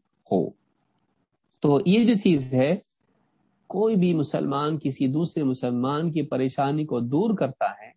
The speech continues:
یا ہلکا کرتا ہے، اللہ تعالیٰ قیامت کے دن کی پریشانی اس کی ہلکی کرے گا۔ کتنا بڑا وعدہ ہے۔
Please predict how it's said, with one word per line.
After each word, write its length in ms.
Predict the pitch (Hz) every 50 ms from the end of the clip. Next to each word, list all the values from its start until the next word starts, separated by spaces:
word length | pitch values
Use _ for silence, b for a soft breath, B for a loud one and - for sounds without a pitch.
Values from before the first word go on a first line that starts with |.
| _ _
یا 220 | 139 147 143 139
ہلکا 280 | 135 139 135 - 180 180
کرتا 300 | - 139 117 - - -
ہے، 200 | 107 107 - 254 _ _ _ _ _ _ _ _ _ _ _ -
اللہ 280 | 147 160 170 156 143 135 131
تعالیٰ 260 | 139 139 147 143 139 - -
قیامت 580 | - 135 135 131 135 151 170 175 175 165 - _
کے 120 | - 127
دن 340 | 123 127 143 151 160 160 151
کی 120 | - 165
پریشانی 640 | 160 - 127 127 127 123 - 131 120 123 127 139 143
اس 120 | 127 -
کی 140 | _ - 135
ہلکی 280 | 113 98 98 - - 98
کرے 260 | - 87 85 85 73
گا۔ 380 | - - - - - - _ _ _ _ _ _ _ _ _ _ _ _
کتنا 260 | _ - 135 - 156 143
بڑا 180 | 147 143 143
وعدہ 280 | 135 135 131 123 120 117
ہے۔ 160 | 101 104